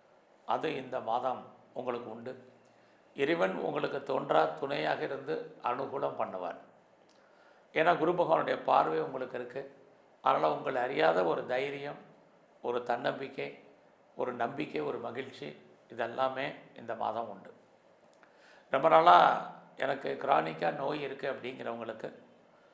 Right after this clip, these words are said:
நீங்க நோயில குறைவதற்கு, நோயிலிருந்து விடுபடுவதற்கான வாய்ப்புகள் நிறையா இருக்கு. பெரிய லெவல்ல நான் மெடிசன் சாப்பிட்றேன், மருந்து மாத்திரைகள் சாப்பிட்றதுக்கான வாய்ப்பு இருக்கு அப்படிங்கிறவங்களுக்கும் அதெல்லாமே குறைப்பதற்கான சூழ்நிலைகள்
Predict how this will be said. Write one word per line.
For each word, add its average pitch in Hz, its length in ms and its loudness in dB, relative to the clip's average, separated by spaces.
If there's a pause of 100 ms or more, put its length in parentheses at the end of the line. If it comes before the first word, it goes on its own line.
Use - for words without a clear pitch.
(240)
நீங்க 170 220 0
நோயில 160 600 2 (160)
குறைவதற்கு, 156 600 0
நோயிலிருந்து 147 560 -2
விடுபடுவதற்கான 127 720 -6
வாய்ப்புகள் 127 540 -6 (160)
நிறையா 123 240 -2
இருக்கு. - 420 -6 (880)
பெரிய 180 280 4
லெவல்ல 165 360 4
நான் 139 180 2
மெடிசன் 151 400 -2 (100)
சாப்பிட்றேன், 135 640 0 (440)
மருந்து 147 320 2
மாத்திரைகள் 135 500 0
சாப்பிட்றதுக்கான 127 640 -2
வாய்ப்பு 135 300 -2
இருக்கு 127 200 -8
அப்படிங்கிறவங்களுக்கும் 117 800 -10 (720)
அதெல்லாமே 185 600 6
குறைப்பதற்கான 165 800 2
சூழ்நிலைகள் 127 640 -6